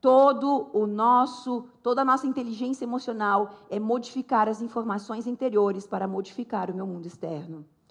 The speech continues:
E eu tenho as frequências de zona de conforto, nêutrons, são as frequências de tédio, de frustração, de impaciência.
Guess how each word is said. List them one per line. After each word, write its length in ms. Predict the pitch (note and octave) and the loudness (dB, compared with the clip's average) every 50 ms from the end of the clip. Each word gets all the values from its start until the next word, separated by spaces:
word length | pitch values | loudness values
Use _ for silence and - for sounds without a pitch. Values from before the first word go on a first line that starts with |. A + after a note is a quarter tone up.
| _ _ _ _ _ _ _ - | _ _ _ _ _ _ _ 0
E 60 | A3 | 0
eu 80 | B3+ C4 | 0 2
tenho 200 | D4 D4 D4+ D#4+ | 2 0 -2 -2
as 80 | D#4+ | -4
frequências 720 | D#4 C#4+ D4 - D4+ D4+ D#4 D#4+ D#4 D4+ D4 D4 - - - _ _ _ _ _ _ _ _ _ _ _ _ _ _ _ _ _ _ _ _ _ _ _ _ _ _ _ _ _ _ _ - | -4 -4 -2 0 0 0 0 -2 -2 -4 -8 -8 -8 -14 -20 _ _ _ _ _ _ _ _ _ _ _ _ _ _ _ _ _ _ _ _ _ _ _ _ _ _ _ _ _ _ _ -20
de 400 | G3 - A#3+ C#4 C#4+ C#4+ B3 - - | -12 -4 0 0 2 0 0 -4 -8
zona 400 | G3 - - A#3 C#4+ D#4+ D#4+ D4+ | -12 -10 -4 0 2 2 2 2
de 100 | C4+ - | 0 -2
conforto, 720 | - C#4 C4+ C4 - - G#3+ G3 F3+ D#3 - - E3+ D3 - _ _ | -6 -6 -6 -6 -2 0 0 0 0 -2 -6 -14 -14 -14 -16 _ _
nêutrons, 920 | - F3 F3+ F#3+ G#3+ A#3+ B3 A3+ G3+ G3 - F3+ E3 D3+ E3 - - - _ _ _ _ _ | -8 -6 -4 -2 -2 0 2 2 2 0 -2 -8 -8 -10 -10 -16 -20 -20 _ _ _ _ _
são 140 | _ - C#4 | _ 0 2
as 140 | D4 D4 D4+ | 2 2 0
frequências 640 | F4 F4 F4+ F4 D#4+ E4 E4+ E4 - E4+ E4+ C#4+ A#3 | -2 -4 0 2 2 2 2 0 0 -2 -4 -4 -4
de 100 | C4 A#3 | -8 -10
tédio, 760 | - _ - B3+ B3 B3 C4 C4+ C4+ G#3+ G3+ A#3 A#3+ G3 | -10 _ -2 0 2 4 4 4 2 2 -4 -4 -4 -6
de 180 | E3+ - A3 B3+ | -6 -4 -6 -6
frustração, 840 | - - C4 C4 - A#3+ A3+ A3+ - - - C4+ C4 C4+ C#4 C#4 C4+ - - - | -6 -4 -6 -4 0 0 -2 -2 -2 -6 -2 0 4 4 4 2 0 -4 -10 -18
de 160 | - F3 G3+ C4 | -14 -8 -4 -4
impaciência. 960 | C4 B3+ C4 - B3 B3+ B3 - - A#3+ B3+ C4 C4+ C4 - - A3 E3+ | -2 -2 2 2 2 2 2 -4 -8 -8 -6 -4 -4 -4 -2 0 0 0